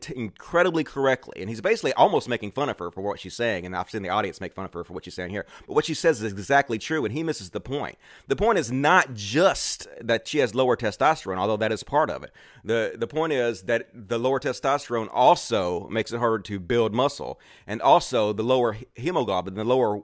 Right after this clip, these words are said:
uh, red blood cells, makes you have less fuel to move around this big, uh, frame that you have, which is actually a disadvantage too. So there's multiple disadvantages with H R T, not just testosterone,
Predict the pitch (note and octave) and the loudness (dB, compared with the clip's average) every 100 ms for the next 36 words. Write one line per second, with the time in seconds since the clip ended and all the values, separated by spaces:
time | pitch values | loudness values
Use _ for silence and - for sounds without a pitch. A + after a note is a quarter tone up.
0 | - F#2 F2+ A#2 A#2+ B2 D#3 - F#2+ C2 | -6 -6 -2 0 2 2 0 0 -6 -6
1 | D#2 - - _ _ _ A2+ B2 - C#3+ | -8 -12 -18 _ _ _ -2 -2 -2 -4
2 | C3 A#2 G#2+ B2 B2 - - E3+ C#3 G#2+ | 2 2 2 2 0 -2 2 6 6 4
3 | G#2 A2 G2+ F#2+ A#2+ B2+ G#2+ A#2 A2 A2 | 0 0 0 -2 -2 -2 0 0 0 -2
4 | G2 F#2+ A2+ G#2+ F#2+ G2+ F#2+ F#2+ F2+ D#2 | -6 -2 2 2 0 -6 -4 -2 -2 -4
5 | C#2 B1+ _ - - D3 E3 G#2 - F2 | -6 -10 _ -10 -2 0 0 -4 -6 -8
6 | D#2+ D#2 F2 G2 D2+ G2 G#2+ G2 G2 F#2+ | -6 -6 -6 -6 -6 -4 -4 -4 -6 -6
7 | G#2 F#2 G2+ F#2+ - F3 A#2 - - - | -6 -4 -4 -6 -8 -6 -6 -6 -16 -20
8 | - - B2 A#2 A2+ C#3 F#3+ A#3+ - F3 | -12 -4 -2 -2 -2 2 4 4 2 2
9 | E3+ C3+ C#3+ B2+ C3 D3 B2 F#2+ F2+ A#2 | 2 0 -4 -2 2 2 2 -4 -6 -2
10 | A2+ A2 G2 C#3+ B2+ F2+ G2+ B2+ E3 C3 | -2 -2 -2 0 -2 -2 0 4 4 2
11 | A#2 A#2 - A2+ - C3 C3+ - - - | -2 -4 -4 -6 0 2 2 -2 -14 -14